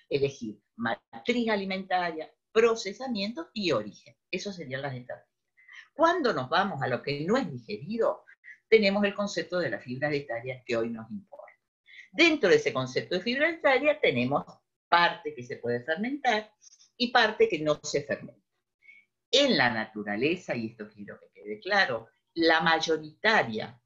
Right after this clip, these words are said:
fuente de fibra dietaria es no fermentable, porque constituyen todas las paredes de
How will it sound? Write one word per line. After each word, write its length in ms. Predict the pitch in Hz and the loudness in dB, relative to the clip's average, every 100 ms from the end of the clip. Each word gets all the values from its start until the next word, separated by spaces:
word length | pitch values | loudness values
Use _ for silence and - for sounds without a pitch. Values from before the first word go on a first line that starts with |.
| _ | _
fuente 440 | 175 175 127 - | 2 2 2 -6
de 80 | 104 | -10
fibra 280 | - 175 220 | -10 0 0
dietaria 440 | 226 180 202 196 - | 2 0 0 -2 -6
es 200 | 160 165 | -8 -6
no 420 | 156 165 170 175 | -2 2 2 2
fermentable, 840 | 208 190 156 151 160 160 107 90 - | 0 -2 -6 -2 2 4 2 -4 -8
porque 300 | 131 - 147 | -12 -10 -6
constituyen 840 | 175 185 - 180 175 175 175 165 _ | -4 -4 -10 -14 -10 -8 -8 -12 _
todas 480 | 254 254 196 139 120 | 8 8 6 0 -2
las 160 | 120 | -6
paredes 600 | - 117 139 147 156 165 - _ _ _ | -4 0 2 2 0 -6 -10 _ _ _
de 540 | - 135 151 156 151 | -10 4 6 6 2